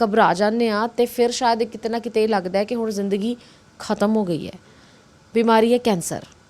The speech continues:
ਜੇਕਰ ਗੱਲ ਔਰਤਾਂ ਦੀ ਕੀਤੀ ਜਾਵੇ ਤਾਂ ਔਰਤਾਂ ਦੇ ਵਿੱਚ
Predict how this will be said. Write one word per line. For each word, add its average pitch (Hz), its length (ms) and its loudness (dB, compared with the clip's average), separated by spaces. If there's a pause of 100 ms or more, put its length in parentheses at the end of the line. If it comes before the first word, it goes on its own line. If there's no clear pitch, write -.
(920)
ਜੇਕਰ 254 220 4
ਗੱਲ 285 200 6
ਔਰਤਾਂ 226 440 4
ਦੀ 294 100 2
ਕੀਤੀ 294 260 0
ਜਾਵੇ 277 300 6
ਤਾਂ 285 100 4
ਔਰਤਾਂ 240 480 4
ਦੇ 277 80 6
ਵਿੱਚ 262 200 2